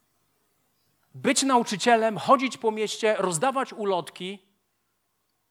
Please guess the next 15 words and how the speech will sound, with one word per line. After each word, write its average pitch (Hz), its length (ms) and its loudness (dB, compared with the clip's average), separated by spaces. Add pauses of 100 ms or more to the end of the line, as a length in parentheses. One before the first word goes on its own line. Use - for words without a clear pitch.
(340)
swoim 220 440 2
znajomym, 196 680 2
swoim, 208 500 2
swojemu 202 540 2
dyrektorowi, 185 680 0
chodzić 262 340 2
po 208 140 0
mieście 180 480 -6
i 175 60 -6
składać 233 400 0
świadectwo 190 580 -2
przed 170 260 -6
wszystkimi 254 520 -4
swoimi 196 400 -4
uczniami, 165 540 -6